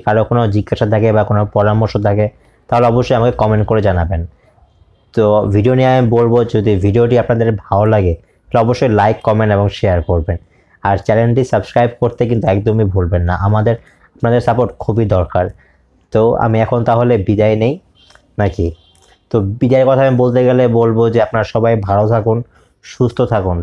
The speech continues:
সব থেকে জরুরি নিজের খেয়াল রাখুন, এবং একই সাথে বলবো যে এখন দেশের অবস্থা খুব একটা বেশি ভালো না, সবাই নিজেদের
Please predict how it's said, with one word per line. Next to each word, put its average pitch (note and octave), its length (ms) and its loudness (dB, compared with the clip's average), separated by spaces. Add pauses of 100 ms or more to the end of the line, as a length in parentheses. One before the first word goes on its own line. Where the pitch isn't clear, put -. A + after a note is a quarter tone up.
সব G#2 120 0 (140)
থেকে A2+ 160 0 (140)
জরুরি A2+ 460 2 (140)
নিজের A2 240 0 (120)
খেয়াল G#2 200 0 (100)
রাখুন, G#2 240 -2 (440)
এবং B2 100 2 (100)
একই A#2+ 160 -4
সাথে B2+ 160 2 (140)
বলবো A#2 280 2
যে A2+ 120 2
এখন A2+ 140 -2 (180)
দেশের A#2 180 -2 (120)
অবস্থা A2 260 -2 (100)
খুব A#2 120 -2 (100)
একটা A2 140 -4 (120)
বেশি B2+ 140 -2 (100)
ভালো G2 240 2
না, G2+ 60 0 (440)
সবাই B2 320 0 (220)
নিজেদের A#2 380 2